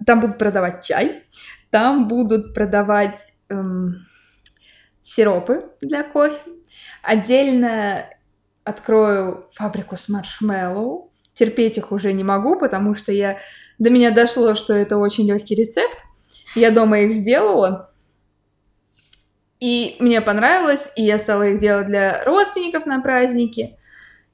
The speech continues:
И вообще по любому случаю, короче, я их обожралась, теперь терпеть не могу. <laughs> Вот, но это очень крутой продукт, очень дешевый по себестоимости, а стоят они дофигища, поэтому вот я буду их продавать по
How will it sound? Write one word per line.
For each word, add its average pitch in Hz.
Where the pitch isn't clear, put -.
И 208
вообще 220
по 214
любому 208
случаю, 339
короче, 247
я 220
их 214
обожралась, 226
теперь -
терпеть 175
не 220
могу. 247
<laughs> 285
Вот, 240
но 226
это 208
очень 254
крутой 247
продукт, 240
очень 254
дешевый 349
по 339
себестоимости, 294
а 233
стоят 339
они 240
дофигища, 208
поэтому 220
вот 208
я 214
буду 196
их -
продавать 208
по 214